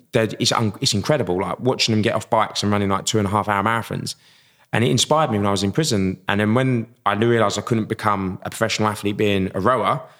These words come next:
I went on Google, Googled the criteria, and I thought, "Right, I'm gonna go and do Ironman."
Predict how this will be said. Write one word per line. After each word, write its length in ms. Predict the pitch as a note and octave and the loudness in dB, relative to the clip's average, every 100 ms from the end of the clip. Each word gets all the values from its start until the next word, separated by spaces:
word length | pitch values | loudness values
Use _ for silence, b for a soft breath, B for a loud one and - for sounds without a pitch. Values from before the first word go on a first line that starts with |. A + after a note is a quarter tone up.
| B B B | B B B
I 60 | G2 | 0
went 140 | B2 | 2
on 80 | A#2 | 2
Google, 600 | G#2+ G#2+ G#2 A#2+ C3+ - _ _ _ _ | 2 2 2 2 0 -8 _ _ _ _
Googled 280 | G#2 G2 G#2+ | -2 0 0
the 40 | G2+ | 0
criteria, 720 | A#2 A2+ G#2+ G#2 G2+ A#2+ C3+ - _ b b | 0 0 0 2 2 2 -2 -14 _ b b
and 80 | G#2 | -2
I 40 | |
thought, 240 | G2+ A2 G#2 | 0 0 2
"Right, 280 | C#3 B2+ - - _ - | 0 0 -4 -16 _ -2
I'm 80 | G#2+ | 0
gonna 100 | G#2+ | 2
go 100 | G#2+ | 2
and 100 | G#2 | 2
do 80 | G#2+ | 2
Ironman." 420 | C#3 G2+ F#2+ | 2 2 0